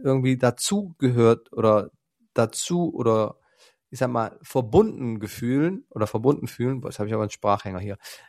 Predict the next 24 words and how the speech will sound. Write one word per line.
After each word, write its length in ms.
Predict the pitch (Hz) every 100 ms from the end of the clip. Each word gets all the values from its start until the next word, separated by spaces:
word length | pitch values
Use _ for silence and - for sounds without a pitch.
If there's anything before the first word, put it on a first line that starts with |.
| -
Äh, 400 | 135 127 123 123 - _ -
und 160 | 190
wir 100 | 208
brauchen 200 | 156 165
natürlich 400 | 165 131 156 147
auch 220 | - -
blau, 400 | - 113 135 170
also 420 | - 117 117 113 _
was 240 | - 127 131
die 100 | 127
Struktur 540 | - 120 - 170 170
bringt. 300 | 151 156 151
Wir 100 | 127
brauchen 220 | 120 131
einen 80 | 117
Trainingsplan 560 | - 127 131 131 127 120
vernünftig. 440 | 123 120 120 -
Und 140 | 131
wenn 160 | 131 135
alles 480 | - 180 214 - - _ _ _ _ _ _ _ _ - 143
gut 420 | 127 196 - - -
ausgeprägt 720 | - 143 151 131 - 101 90
ist, 340 | - 98 - - _ -
ja, 280 | 120 143